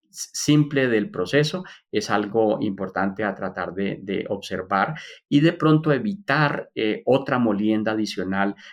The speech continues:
Generalmente la soya no necesita ser molida después de, de, especialmente la torta de soya o inclusive la soya, eh, extrusada. Generalmente la soya extrusada sale con, con mil doscientos, mil trescientos.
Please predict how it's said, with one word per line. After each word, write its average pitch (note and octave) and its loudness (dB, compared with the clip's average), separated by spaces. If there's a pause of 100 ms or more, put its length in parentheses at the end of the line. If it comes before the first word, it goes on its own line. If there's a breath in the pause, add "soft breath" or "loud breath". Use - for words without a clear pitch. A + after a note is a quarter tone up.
Generalmente D3 2
la A#2 2
soya A#2 -2
no B2 4
necesita G#2+ 0
ser G#2 -4
molida G#2 -2
después F#2+ -4
de, G#2 0 (360 loud breath)
de, G#2+ -2
especialmente G#2+ -2
la G2 -2
torta B2 0
de G2+ -2
soya G2+ 0 (240 loud breath)
o D#3 6
inclusive D#3+ 2
la A#2 -2
soya, G#2+ 0 (280 loud breath)
eh, G#2 -2
extrusada. F#2+ -2
Generalmente G2 -2
la G2+ -2
soya F#2+ -4
extrusada F#2+ -4
sale G2+ -4
con, F#2+ -6 (240 loud breath)
con G#2 -2
mil G2 0
doscientos, G#2+ -2
mil G2 -4
trescientos. A2+ -6